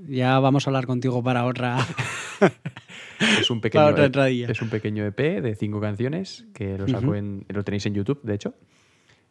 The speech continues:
Speaker 2: Eh, vuelvo a repetir, Dismesia. Eh, y si no, bueno, eh, creo que el canal de Yu-, YouTube se llama César de la Osa. Bueno, un poquito de promo aquí gratuita,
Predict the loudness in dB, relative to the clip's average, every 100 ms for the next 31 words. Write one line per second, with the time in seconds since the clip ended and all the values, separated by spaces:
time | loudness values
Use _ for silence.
0 | _ -10 -4 -2 -2 -4 -4 -4 -4 -4
1 | -6 -4 -6 -6 _ _ _ _ -8 -6
2 | -4 -4 -6 -10 -12 _ -10 -6 -4 -4
3 | -2 -2 -4 -4 -4 -4 -6 -6 -8 -8
4 | -6 -4 -4 -4 -6 -6 -8 -8 -8 -4
5 | -4 -4 -4 -6 -4 -2 -2 -2 -2 -2
6 | -2 -4 -8 _ -16 -10 -8 -8 -10 -8
7 | -6 -6 -8 -6 -4 -2 -4 -2 -2 -2
8 | 0 0 2 0 0 -2 -10 -16 _ _
9 | -8 -4 -2 -2 -4 -6 -4 -2 -2 -6
10 | -10 -10 -4 -4 -2 -4 -2 -2 0 -2
11 | -2